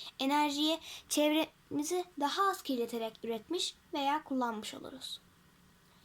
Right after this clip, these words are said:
Aşağıdaki resimde gördüğünüz üzere burada bir mitokondri maketi var. Ancak bu mitokondri maketi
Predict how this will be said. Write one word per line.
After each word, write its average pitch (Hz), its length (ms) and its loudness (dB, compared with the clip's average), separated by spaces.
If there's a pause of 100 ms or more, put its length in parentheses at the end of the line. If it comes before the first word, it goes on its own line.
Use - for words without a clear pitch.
(460)
Aşağıdaki 359 440 2
resimde 403 360 4
gördüğünüz 339 480 2
üzere 285 260 2
burada 277 280 2
bir 349 100 2
mitokondri 254 640 0 (480)
maketi 220 320 -6
var. 202 240 -6 (280)
Ancak 339 440 4 (180)
bu 330 60 2
mitokondri 349 540 4
maketi 247 480 -2